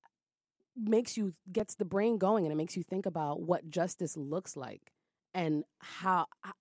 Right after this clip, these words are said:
do you consider this to be justice right now? And if justice can ever be reached in a situation like this, this isn't your average murder, get locked up, you know, die in prison kind of thing. This is dark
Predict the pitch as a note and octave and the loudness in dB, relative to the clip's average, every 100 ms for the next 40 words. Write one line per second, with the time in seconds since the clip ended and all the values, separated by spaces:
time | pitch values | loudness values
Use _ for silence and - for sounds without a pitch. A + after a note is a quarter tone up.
0 | B3 F#3+ F#3+ G3+ - D#3+ - - F#3+ F3+ | -10 -2 0 0 0 -2 -2 0 2 2
1 | E3 - D3 D3 C3+ - G#3 - C#3+ - | 0 -6 -10 -10 -8 -6 -8 -8 -10 -10
2 | C3+ C#3+ C3 - _ _ E3 D#3+ A3+ B3+ | -12 -12 -14 -16 _ _ -8 -2 0 0
3 | F3+ G3 G#3 - E3+ D#3+ D3+ F3 F3+ F#3 | -2 -4 -2 -4 -4 -4 -2 -2 -2 -4
4 | D#3+ G#3+ G#3+ - D#3 D3 E3+ D#3 D#3 D3+ | -2 -4 -4 -6 -4 -4 -4 -2 -2 -2
5 | D3+ C#3 C3+ F3 D3 B2+ - _ _ _ | -6 -8 -6 -6 -6 -8 -20 _ _ _
6 | _ - F3+ B3+ A#3+ G3+ F3+ F3+ F#3 E3+ | _ -8 -4 0 0 0 0 0 2 2
7 | D3+ D#3 E3 D#3+ D#3 - _ _ D#3+ D#3+ | 2 0 0 0 -2 -6 _ _ -6 -4
8 | D#3+ D3 - D3+ C#3 _ _ C4+ A#3+ A3 | 0 -2 0 -2 -2 _ _ -20 -6 0
9 | D#3 C3+ D3+ A3+ D#3+ D#3 D3+ F3+ E3 D#3+ | 0 -2 -8 -8 -6 -4 -2 0 2 0
10 | C#3+ C#3 C3 B2 B2 C3 A#3 B3+ E3 - | -2 -6 -6 -8 -6 2 4 6 4 2
11 | _ D#3+ D3 _ F3 E3+ D3 | _ -18 -18 _ 2 2 2